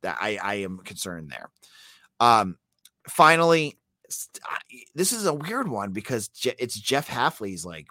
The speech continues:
bread and butter, but defensive back, I, I think you have guys that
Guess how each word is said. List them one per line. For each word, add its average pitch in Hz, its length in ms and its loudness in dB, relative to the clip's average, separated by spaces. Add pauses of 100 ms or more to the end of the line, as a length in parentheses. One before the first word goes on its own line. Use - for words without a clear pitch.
(100)
bread 117 220 -2
and 90 180 -8
butter, 87 440 -4 (720)
but 123 220 4 (340)
defensive 165 560 -2
back, - 500 -14 (380)
I, 127 280 4
I 127 160 2
think 151 680 -6 (1080)
you 139 140 -6
have 143 340 4
guys 139 640 4
that 117 480 2